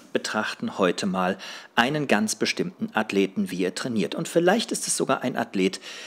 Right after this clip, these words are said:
der euch ein wenig mehr zusagt von seinen Ausformungen, von seinem Körper. Es ist kein geringer als Chris Bumstead.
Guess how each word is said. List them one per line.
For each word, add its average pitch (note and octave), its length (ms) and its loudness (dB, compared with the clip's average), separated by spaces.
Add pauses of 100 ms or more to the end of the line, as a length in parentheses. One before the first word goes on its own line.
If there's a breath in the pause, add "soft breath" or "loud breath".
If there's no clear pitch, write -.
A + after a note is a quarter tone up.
(260 loud breath)
der A#2 160 6
euch A#2 220 2
ein A#2+ 160 -2
wenig D3+ 320 0
mehr F3 360 4
zusagt F2+ 520 0
von G#2+ 220 0
seinen A#2 360 0
Ausformungen, F#2 720 0
von C3 200 -6
seinem C3 340 -2
Körper. - 420 0 (1000 loud breath)
Es F3+ 220 6
ist - 360 2
kein D3+ 240 2
geringer A2 340 4
als G2+ 420 0
Chris - 440 2 (280)
Bumstead. - 680 2